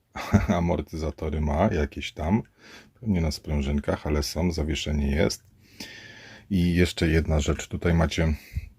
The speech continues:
dwa takie przyciski. Teraz się świecą na zielono i tutaj regulujemy poziom jakiejś, powiedzmy, no nie trudności, ale skali.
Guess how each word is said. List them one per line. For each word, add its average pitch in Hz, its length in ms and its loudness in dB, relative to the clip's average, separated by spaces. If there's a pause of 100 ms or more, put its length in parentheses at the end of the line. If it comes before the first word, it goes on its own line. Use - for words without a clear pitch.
(580)
dwa 80 320 4
takie 73 400 -2 (380)
przyciski. 92 680 0 (240)
Teraz 78 240 0
się - 160 -2
świecą - 380 -6
na 78 160 4
zielono 80 380 2
i 90 140 -4
tutaj 82 380 2 (480)
regulujemy 80 760 4 (160)
poziom 85 400 2
jakiejś, 76 300 -4
powiedzmy, 78 500 -6
no 76 160 0
nie 87 200 4
trudności, 87 720 0
ale 82 160 2
skali. 80 460 0